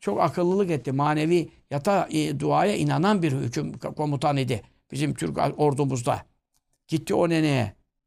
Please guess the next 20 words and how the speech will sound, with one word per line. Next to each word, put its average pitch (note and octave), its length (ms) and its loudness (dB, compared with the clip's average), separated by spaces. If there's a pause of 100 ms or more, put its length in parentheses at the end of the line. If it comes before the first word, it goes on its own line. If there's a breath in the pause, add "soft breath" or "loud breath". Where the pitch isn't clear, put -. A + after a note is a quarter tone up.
(200)
Dedi, E3+ 260 -2
"Nene, F3+ 380 2 (120)
senin D#3+ 340 -2
duan D#3+ 280 2
kabulmüş." F#3 540 0
dediler. G3+ 460 0 (1300)
Yani B2 240 -2
tanıyan C3 480 0
bilenler, C3+ 520 0 (460)
onlar C#3 200 -2
soruyorlar, C#3+ 560 -2
"Kimin D#3 260 -10
duası - 320 -8
makbul D3 340 -10
zatlar D3 400 -10
var F3 220 -2
mı?" G3+ 240 -2 (240)
Komutanlar D3+ 540 -4
öyle E3 220 -2
soruyorlar. C4 600 2